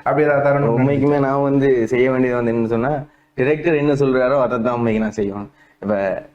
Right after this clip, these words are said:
Speaker 2: டைரக்டர் வந்து ஆசைப்படலாம், "நான் ஒரு நடிகனை உருவாக்கி கொண்டிருக்கேன்" அப்படின்னு சொல்லி. ஆனா, நான் எடிட்டர் ஆசைப்படணும், நான் ஒரு டைரக்டர்ஸா வந்து நான் அவர்ட்ட ஆசைக்கு வந்து நான் ஒரு படம் செஞ்சு கொண்டிருக்கேன்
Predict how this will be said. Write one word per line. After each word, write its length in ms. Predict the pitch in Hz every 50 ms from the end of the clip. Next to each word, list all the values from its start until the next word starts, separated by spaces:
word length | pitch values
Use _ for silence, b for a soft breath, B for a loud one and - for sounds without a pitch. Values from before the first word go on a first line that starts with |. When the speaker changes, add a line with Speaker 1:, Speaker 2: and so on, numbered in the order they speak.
| _ _ - - - -
Speaker 2:
டைரக்டர் 420 | 120 131 151 156 147 160 170 160
வந்து 200 | 160 160 156 147
ஆசைப்படலாம், 680 | 143 143 139 143 147 131 139 139 143 143 151 165 160 139
"நான் 60 | 127
ஒரு 380 | 127 127 131 131 131 123 120
நடிகனை 320 | 117 117 120 131 127 139 131
உருவாக்கி 460 | 127 123 127 123 120 120 113 110 110
கொண்டிருக்கேன்" 520 | 107 117 113 107 110 107 104 113 110 107 107
அப்படின்னு 300 | 110 98 104 101 101 98
சொல்லி. 300 | 98 - 98 98 101 - b b b b b b b
ஆனா, 140 | 113 120 117
நான் 300 | 113 117 117 131 139 123
எடிட்டர் 440 | 127 139 147 147 170 160 151 143 143
ஆசைப்படணும், 420 | 143 151 135 131 135 135 143 147
நான் 180 | 143 139 135 123
ஒரு 60 | 113
டைரக்டர்ஸா 600 | 123 127 135 135 131 143 139 135 - - 131 120
வந்து 340 | 117 120 123 120 131 147 135
நான் 420 | 123 120 117 113 107 107 104 - b b b b b -
அவர்ட்ட 680 | 110 123 139 135 - 147 139 131 123 117 107 101 -
ஆசைக்கு 540 | - - 113 127 135 - - 143 131 131 139
வந்து 200 | 135 131 135 139
நான் 80 | 131 127
ஒரு 120 | 123 117
படம் 260 | - 123 117 123 127
செஞ்சு 240 | - 127 120 120 120
கொண்டிருக்கேன் 500 | 120 113 104 107 104 98 104 104 101 -